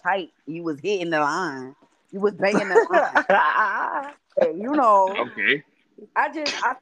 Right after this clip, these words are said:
Speaker 1: feel like <laughs> as, as a generation,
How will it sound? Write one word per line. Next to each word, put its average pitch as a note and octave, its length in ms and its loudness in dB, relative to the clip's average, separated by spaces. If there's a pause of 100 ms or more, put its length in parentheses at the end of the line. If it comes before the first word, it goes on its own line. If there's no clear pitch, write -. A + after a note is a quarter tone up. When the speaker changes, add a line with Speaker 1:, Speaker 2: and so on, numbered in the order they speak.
(120)
Speaker 1:
feel C4+ 120 0
like A3+ 320 -2 (340)
<laughs> - 300 -6
as, A3+ 120 0 (300)
as G#3+ 240 0
a A3+ 60 -4
generation, F#3+ 1040 -8